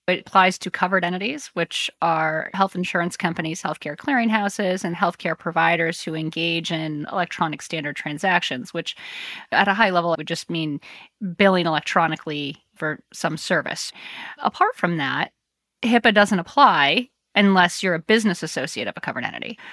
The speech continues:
So a lot of these services that are direct to consumer could potentially fall outside of hipaa's coverage. And the way that we work in the U S is that there is authority at a federal level under Section five of the Federal Trade Commission Act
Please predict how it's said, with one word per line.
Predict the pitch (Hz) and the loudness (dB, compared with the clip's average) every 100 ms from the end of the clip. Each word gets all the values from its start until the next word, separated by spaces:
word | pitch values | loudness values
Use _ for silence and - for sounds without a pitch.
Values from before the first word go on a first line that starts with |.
| - | -8
So | - 240 | 4 6
a | 214 | 8
lot | 208 311 | 6 2
of | 311 | 2
these | 208 185 | -2 -4
services | - 196 196 254 302 302 285 | 0 2 4 2 -2 -6 -6
that | 196 | 2
are | 175 165 | 2 2
direct | 170 170 - | 2 0 -2
to | 214 | -4
consumer | - 170 - 156 156 226 320 | -6 -6 -6 -4 -2 0 -2
could | - 208 | 0 0
potentially | 185 180 208 - 196 | 0 2 2 2 -2
fall | 185 - 175 170 - | -4 -2 2 2 2
outside | 156 175 - 139 175 262 277 - | 0 -2 -2 -2 0 0 -2 0
of | 190 175 | 0 0
hipaa's | 185 - 151 | -4 -4 -8
coverage. | - 175 - - - - - - - - - | 0 0 0 -6 -6 -10 -14 -18 -18 -8 4
And | 202 196 190 185 | 8 8 6 2
the | - 196 | -2 -2
way | 214 | 0
that | 269 | 0
we | 175 | 2
work | 202 196 | 2 2
in | 190 | 2
the | 185 | 0
U | 170 | 4
S | 220 233 185 - | 6 6 4 2
is | - 185 175 170 180 | 2 2 2 0 -2
that | 180 170 160 160 - - - | 2 4 4 2 -2 -4 2
there | 185 185 | 4 4
is | 170 165 165 | 2 0 -2
authority | 175 - 185 185 185 180 180 185 - | -4 -2 0 2 2 2 2 0 0
at | 185 | 2
a | 175 | 2
federal | 180 190 196 | 2 2 2
level | 190 214 302 359 | 2 0 -2 -2
under | - 180 170 165 | 0 0 0 0
Section | - 180 180 | 0 0 -2
five | 175 156 165 | -2 -2 -2
of | 165 156 | -2 -4
the | 170 | -4
Federal | 170 208 190 165 | 2 4 6 4
Trade | - - 196 185 196 220 - | 0 0 2 4 2 0 -2
Commission | 233 240 220 240 | 4 4 4 2
Act | 226 247 262 | 4 4 2